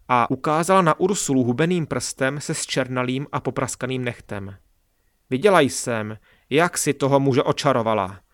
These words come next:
V tomhle městě je spousta pracovitých děvčat, která by si zasloužila takového dobrého muže, a přesto knechtu Leipzigovi popleteš hlavu ty. Taková běhna a budiš k ničemu.“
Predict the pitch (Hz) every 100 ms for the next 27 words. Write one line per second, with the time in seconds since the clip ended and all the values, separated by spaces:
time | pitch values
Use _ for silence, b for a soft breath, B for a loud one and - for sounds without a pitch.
0 | _ _ - 147 156 156 180 180 - 151
1 | 139 - 180 180 - 143 143 - 160 156
2 | 165 139 151 - - 143 - 147 147 156
3 | 160 156 147 - 156 131 160 165 139 151
4 | 156 156 151 143 160 165 160 123 120 98
5 | b b - 127 - 180 - - 135 -
6 | 143 - - 165 143 131 - - 143 143
7 | 147 160 B B - 131 156 - 127 127
8 | 156 156 - 151 110 b b b - -
9 | 165 170 147 127 170 160 170 180 160 165
10 | 170 - - 143 - 139 117